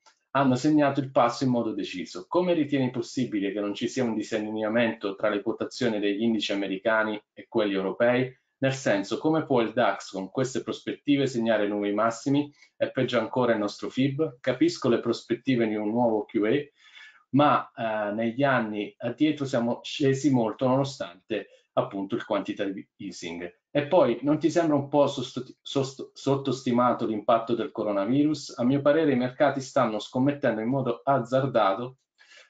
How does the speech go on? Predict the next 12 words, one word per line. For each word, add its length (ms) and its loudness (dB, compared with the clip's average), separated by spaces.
azzardato 840 -2
<laughs> 220 -8
sul 240 2
riassorbimento 840 2
rapido 400 4
del 140 0
problema 580 -2
del 200 -8
virus. 420 -14
Cosa 260 2
ne 120 0
pensi? 520 2